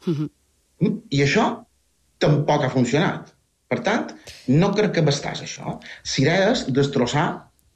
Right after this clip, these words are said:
Speaker 2: en en Miquel, perquè és que si no, no veig res més dins, dins, dins tota aquesta història.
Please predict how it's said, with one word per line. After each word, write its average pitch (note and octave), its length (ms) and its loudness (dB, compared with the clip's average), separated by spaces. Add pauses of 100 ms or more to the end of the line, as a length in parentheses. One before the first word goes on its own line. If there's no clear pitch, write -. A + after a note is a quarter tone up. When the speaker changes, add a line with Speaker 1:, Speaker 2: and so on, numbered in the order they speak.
(600)
Speaker 2:
en B2+ 120 4
en A#2+ 60 6
Miquel, A#2 300 2
perquè - 180 -6
és C3+ 80 -4
que F3 100 0
si E3+ 180 2
no, A3 480 2
no D3 340 4
veig C#3+ 200 2
res C3+ 280 2
més C3 240 2
dins, G#2+ 320 -6
dins, A2+ 200 -2 (120)
dins A#2+ 160 2
tota A#2 160 -2
aquesta - 220 -6
història. - 300 -18